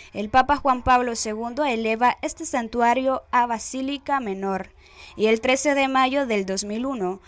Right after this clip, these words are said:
los obispos decretan que esta venerada imagen ha de ser tenida como patrona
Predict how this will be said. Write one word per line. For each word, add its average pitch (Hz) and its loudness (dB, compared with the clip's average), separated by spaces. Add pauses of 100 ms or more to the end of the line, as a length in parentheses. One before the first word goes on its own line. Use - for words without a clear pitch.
(120)
los 240 0
obispos 285 -2
decretan 247 -2
que 208 -2
esta 226 -2
venerada 220 0
imagen 226 -4 (300)
ha 311 2
de 311 2
ser 285 0
tenida 247 -2
como 202 -4
patrona 220 -2